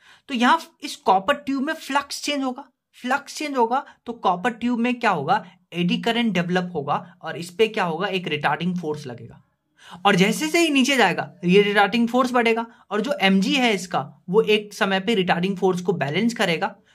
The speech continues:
तो नेट फोर्स ज़ीरो होगा, एक्सेलरेशन ज़ीरो होगा, बॉडी एक्वायर्स कांस्टेंट वेलोसिटी जिसको टर्मिनल वेलोसिटी कहते हैं। तो देखिए, धीरे-धीरे वेलोसिटी बढ़ रहा था, एक समय बाद वेलोसिटी कांस्टेंट हो गया, जिसको टर्मिनल वेलोसिटी कहते हैं।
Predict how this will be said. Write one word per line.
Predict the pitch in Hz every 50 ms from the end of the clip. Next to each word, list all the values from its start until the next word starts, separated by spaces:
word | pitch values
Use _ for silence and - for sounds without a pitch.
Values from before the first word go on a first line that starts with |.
| _ -
तो | 175
नेट | 165 160 170 190 180 -
फोर्स | 208 202 202 190
ज़ीरो | 170 175 160 165 175 196
होगा, | 208 190 165 - 190 -
एक्सेलरेशन | - 165 - - - 180 175 175 - 190 175
ज़ीरो | 180 175 175 175 190
होगा, | 180 165 180 202
बॉडी | 175 151 156 156 156 175 180
एक्वायर्स | 160 147 - - 165 170 165 -
कांस्टेंट | - - 156 151 156 147 - 190 185 175
वेलोसिटी | 165 156 151 147 147 - - 190 180
जिसको | 180 - - 175
टर्मिनल | 175 - 143 139 139 139 143 147 147
वेलोसिटी | 139 131 127 123 - - _ - 139
कहते | 139 123 117 - - -
हैं। | - _ _ _ _ _ _ -
तो | 147
देखिए, | 143 143 143 - 143 - - - _ _ _ - - _ -
धीरे-धीरे | 165 165 180 185 202 208 220 214
वेलोसिटी | 196 208 202 196 202 208 - 240
बढ़ | 233 208 233 220
रहा | 233 233 226
था, | 233 240 240 - _ _ _ -
एक | 220 240 247
समय | - - 247 233 247
बाद | 226 214 220 226 226
वेलोसिटी | - 220 220 220 214 214 - - 254
कांस्टेंट | 247 208 196 185 175 180 - 208 202
हो | 180 143
गया, | 139 131 127 - - -
जिसको | 165 151 - - 185
टर्मिनल | 180 175 170 156 156 160 165 170 170
वेलोसिटी | 151 143 135 131 131 139 - 143 143 143
कहते | 139 - - - -
हैं। | 139 - _